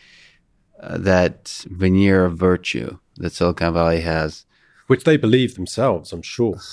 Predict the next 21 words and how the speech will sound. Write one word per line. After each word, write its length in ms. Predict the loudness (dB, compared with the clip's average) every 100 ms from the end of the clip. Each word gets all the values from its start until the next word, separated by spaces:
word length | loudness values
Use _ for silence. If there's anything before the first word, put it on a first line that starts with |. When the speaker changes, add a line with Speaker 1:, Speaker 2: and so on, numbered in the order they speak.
| -8
Speaker 2:
a 40 | 0
lot 100 | 4
Speaker 1:
Boy, 200 | 4 4
Speaker 2:
of 60 |
the 80 | 0
time. 80 | -8 -6
Speaker 1:
so 120 | 2
let 80 | 4
me, 120 | 2 0 -2 -2
<laughs> 240 | -8 -4
okay. 220 | -2 -2 -4 -12 -12 -10 -2
I, 280 | 0 0 -6 _ _
I 220 | 0 0
hope 400 | 2 2 2 -2
to 100 | -6
be 220 | -2 0 0
one 240 | 0 -2
of 120 | -4
those 220 | -4 -6 -8
people. 540 | -8 -8 -6 -10 -12 _ _ _ _ _ _ -10
Uh, 260 | -8 -8